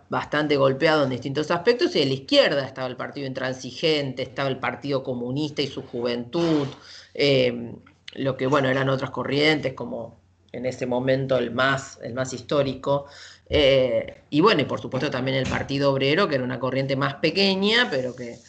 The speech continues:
formaba parte de toda esa efervescencia política. Entonces, para la juventud, la lucha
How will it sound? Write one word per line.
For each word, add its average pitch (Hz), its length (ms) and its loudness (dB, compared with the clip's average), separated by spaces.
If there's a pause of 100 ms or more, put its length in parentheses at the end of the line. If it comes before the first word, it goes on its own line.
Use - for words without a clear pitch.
(120)
formaba 151 560 2
parte 185 300 2
de 139 80 -2
toda 147 160 -4
esa 139 160 -6
efervescencia 135 840 -6
política. 131 440 -6
Entonces, 202 720 0 (100)
para 156 160 2
la 156 140 4
juventud, 170 840 0
la 151 160 0
lucha 160 800 0